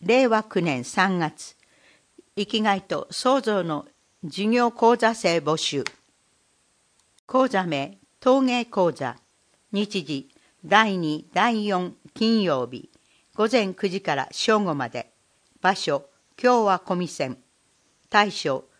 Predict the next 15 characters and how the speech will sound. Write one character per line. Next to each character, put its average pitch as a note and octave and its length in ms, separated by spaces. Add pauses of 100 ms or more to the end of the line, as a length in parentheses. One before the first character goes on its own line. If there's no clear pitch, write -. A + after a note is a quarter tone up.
(200)
市 - 220
内 B3+ 240
在 G#3+ 280
住 D#3 240
の C3 240 (120)
六 A#3+ 280
十 B3 180
五 G#3+ 160
歳 G#3 400
以 F3 80
上 F#3 240
の C3+ 100
人。 - 380 (640)
定 A3 200
員、 E3+ 380